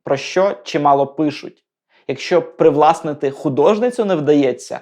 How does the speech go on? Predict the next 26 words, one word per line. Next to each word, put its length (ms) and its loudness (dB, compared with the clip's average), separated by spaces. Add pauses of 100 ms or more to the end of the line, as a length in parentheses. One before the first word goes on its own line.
(260)
вони 180 0
намагаються 800 0 (200)
привласнити 680 2
вплив 460 2
на 120 -2
неї. 400 -12 (260)
Але 240 2
дзузьки. 720 -2 (420)
Під 140 -8
час 220 -2
Першої 420 -2
світової 720 -4
сім'я 400 -4
Делоне 480 0
переїхала 480 -2
до 140 -2
Іспанії, 720 -6 (320)
де 140 -2
Соня 340 -4
малювала 560 2
ескізи 440 -6
костюмів 600 -2
та 80 -2
декорацій 580 -2
для 160 -2
балетів 520 0